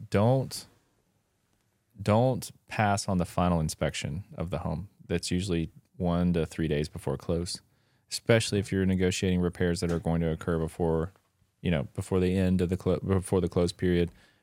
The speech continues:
Make sure to reinspect it. Make sure that everything was repaired as you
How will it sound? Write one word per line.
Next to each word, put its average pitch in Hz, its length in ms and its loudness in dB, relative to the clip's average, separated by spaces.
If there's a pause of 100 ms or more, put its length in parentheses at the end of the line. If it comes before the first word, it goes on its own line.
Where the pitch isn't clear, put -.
(120)
Make 113 200 2
sure 113 160 0
to 104 100 2
reinspect 95 600 0
it. 87 180 0
Make 90 160 0
sure 101 220 0
that 98 100 4
everything 98 320 2
was 92 140 0
repaired 90 500 0
as 90 260 -2
you 90 280 0